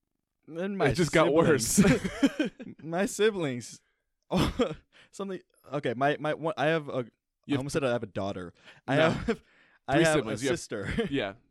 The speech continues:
Speaker 2: three siblings.
Speaker 1: Three
Speaker 2: I'll help you
Speaker 1: siblings.
Speaker 2: count.
Speaker 1: Yeah. One of them is a junior. One of them is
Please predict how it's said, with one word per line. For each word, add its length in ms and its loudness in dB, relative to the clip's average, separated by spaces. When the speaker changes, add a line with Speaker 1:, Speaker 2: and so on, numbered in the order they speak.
Speaker 2:
three 120 -8
siblings. 440 -4
Speaker 1:
Three 100 0
Speaker 2:
I'll 60 0
help 160 -4
you 60 -2
Speaker 1:
siblings. 60 -6
Speaker 2:
count. 240 -8
Speaker 1:
Yeah. 260 -2
One 240 -2
of 100 2
them 180 -4
is 360 -2
a 80 -10
junior. 360 -8
One 140 -10
of 80 -8
them 160 -8
is 540 -10